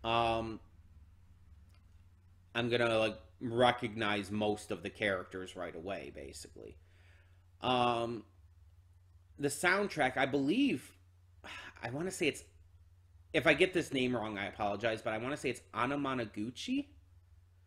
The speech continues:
I believe they're back doing the soundtrack, which, yeah, amazing. Um, but I, I, I, I just don't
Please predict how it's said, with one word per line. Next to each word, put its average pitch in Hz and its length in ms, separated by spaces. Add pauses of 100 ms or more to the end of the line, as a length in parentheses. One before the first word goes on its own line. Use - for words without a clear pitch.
(280)
I 139 60
believe 175 340
they're 147 200
back 135 340
doing 117 240
the 104 60
soundtrack, 107 720 (560)
which, - 540 (400)
yeah, 107 380 (180)
amazing. 95 540 (1500)
Um, 113 600 (1160)
but 131 520 (1900)
I, 151 240
I, 139 220
I, 131 220
I 143 80
just 180 220
don't 165 200